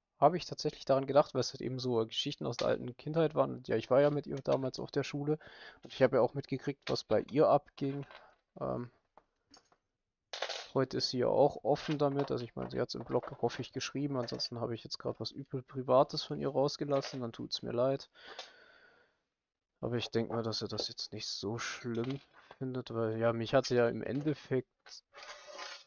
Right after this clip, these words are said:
ähm, ich hab's halt alles mitgekriegt und so. Ich denk mal jetzt, dass es nicht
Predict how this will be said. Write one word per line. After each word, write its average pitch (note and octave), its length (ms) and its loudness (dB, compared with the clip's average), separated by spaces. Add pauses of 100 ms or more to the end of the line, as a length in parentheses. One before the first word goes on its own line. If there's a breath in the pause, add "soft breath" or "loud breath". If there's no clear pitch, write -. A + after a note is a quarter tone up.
(320)
ähm, A#2+ 420 6 (120)
ich - 160 -4
hab's - 180 2
halt A2+ 220 2 (140)
alles B2+ 260 -2
mitgekriegt - 680 -4
und C3 340 -2
so. C3 280 0
Ich A#2+ 120 -6
denk - 220 -6
mal A#2+ 140 -4
jetzt, - 320 -8
dass - 200 -6
es - 240 -8
nicht C3+ 320 -10